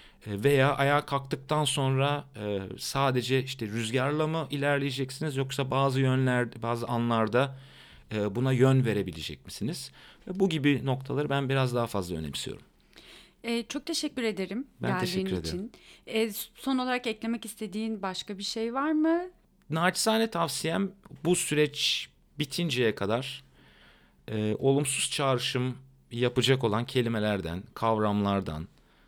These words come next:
Speaker 1: duygulardan uzak durulması. Çünkü dediğim gibi yani eğer zaten dünya yok olacaksa hepimiz yok olacağız. Herhangi bir şeyin bir önemi yok. E, o zaman
Speaker 2: Hmm.
Speaker 1: yaşamaya
Speaker 2: <laughs>
Speaker 1: bakalım kalan sürede. Ama eğer olmayacaksa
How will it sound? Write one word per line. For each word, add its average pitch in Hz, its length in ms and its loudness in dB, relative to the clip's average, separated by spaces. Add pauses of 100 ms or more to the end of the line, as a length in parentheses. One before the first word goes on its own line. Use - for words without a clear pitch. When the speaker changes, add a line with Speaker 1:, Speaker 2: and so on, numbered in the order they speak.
(160)
Speaker 1:
duygulardan 117 680 2
uzak 127 300 -2
durulması. 80 560 -4 (680)
Çünkü 170 220 -8
dediğim 160 300 0
gibi 98 320 0
yani 107 200 -4
eğer 135 280 4
zaten 135 480 0 (200)
dünya 135 240 2
yok 139 220 4
olacaksa 123 480 0
hepimiz 120 240 -2
yok 113 200 0
olacağız. 101 240 -6
Herhangi 95 280 -2
bir 90 60 -10
şeyin 92 300 -6 (240)
bir 87 100 -6
önemi 87 300 -2
yok. 78 320 -6 (500)
E, - 20 -12
o 135 120 -4
zaman 101 280 -2
Speaker 2:
Hmm. 196 100 -8 (280)
Speaker 1:
yaşamaya 98 480 -2
Speaker 2:
<laughs> - 0 -
Speaker 1:
bakalım 87 260 -6
kalan 90 260 -4
sürede. 82 500 -4 (320)
Ama 156 200 0
eğer 170 160 2
olmayacaksa 175 800 2